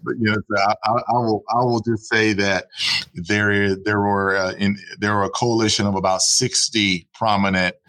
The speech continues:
um, uh, business and community organizations that made up Detroit Means Business, and they still are engaged, uh, utilities, private sector, foundations,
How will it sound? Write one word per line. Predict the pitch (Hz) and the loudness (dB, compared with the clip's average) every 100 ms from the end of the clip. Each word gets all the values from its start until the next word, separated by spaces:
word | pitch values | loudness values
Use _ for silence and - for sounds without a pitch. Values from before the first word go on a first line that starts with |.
| - - - - | -16 -16 -18 -6
um, | 87 92 90 90 90 92 101 - - - - - - | -4 -2 0 0 -2 -4 -6 -8 -10 -20 -20 -18 -4
uh, | 95 95 | -2 -2
business | 85 107 110 98 101 95 - | -2 0 0 2 0 0 -2
and | - 92 90 | -2 -4 -2
community | 101 101 107 101 98 95 92 | -2 0 0 0 0 -2 -2
organizations | 95 95 90 85 92 90 - 87 80 | -2 0 -2 0 0 0 0 -2 0
that | 90 87 | 0 0
made | 85 90 87 | 0 0 0
up | 87 78 | -2 -4
Detroit | 80 92 82 | -4 -2 -2
Means | 85 85 82 | -2 -2 -2
Business, | 87 85 82 82 - - - - - - | -2 0 0 -2 -4 -6 -14 -16 -10 -4
and | 92 82 | -2 0
they | 92 90 87 | 0 0 0
still | - - - 117 110 107 95 87 - | -2 -4 -2 0 2 2 0 -2 -2
are | 90 87 | -2 -2
engaged, | 87 85 92 90 85 82 80 - - - - - - - | -2 -2 -2 0 0 -2 -2 -4 -4 -8 -6 -6 -6 -6
uh, | 85 85 82 85 95 95 90 | -2 0 0 -2 -4 -4 -2
utilities, | 87 85 85 87 - 117 101 95 92 90 87 82 - - - _ - - - - | -2 -2 -2 -4 -2 -2 0 0 0 0 -2 -2 0 -2 -6 _ -18 -18 -18 -4
private | 110 104 92 | -2 0 0
sector, | - 95 87 95 87 82 82 | 0 0 -2 -2 -2 -2 -4
foundations, | - 110 107 104 92 92 87 - 87 85 80 80 - | -6 -2 0 0 0 0 0 0 0 0 0 0 -2